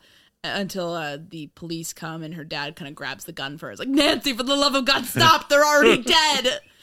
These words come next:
Speaker 1: They're all dead, sweetie!" <laughs> It's okay. And, um, at the end, we end on, on kind of an <laughs> unfortunate note because it, it kinda seems like our young hero may have P T S D.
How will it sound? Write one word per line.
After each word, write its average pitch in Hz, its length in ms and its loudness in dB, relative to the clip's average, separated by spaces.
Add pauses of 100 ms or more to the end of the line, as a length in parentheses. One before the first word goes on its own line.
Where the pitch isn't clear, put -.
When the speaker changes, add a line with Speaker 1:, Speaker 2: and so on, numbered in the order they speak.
Speaker 1:
They're 370 160 6
all 381 280 4
dead, 277 320 2
sweetie!" 277 540 0
<laughs> - 60 -14 (1000)
It's - 120 -8
okay. 269 640 -2 (1700)
And, 226 260 -4
um, 214 200 0
at 208 140 -6
the 220 160 -6
end, 240 320 -4
we 208 120 -4
end 208 200 -2
on, 196 180 -2
on 202 180 -6
kind 208 140 -6
of 185 60 -6
an 202 280 0
<laughs> 339 60 2
unfortunate 262 560 -2
note 175 300 -6
because 196 320 -6
it, 185 100 -6
it 208 100 -10
kinda 233 220 0
seems 226 320 -8
like 190 200 -2
our 185 120 -4
young 196 260 -6
hero 202 420 -4
may 180 180 -6
have 175 240 -6
P 226 200 -8
T 202 220 -6
S 180 180 -6
D. 170 540 -10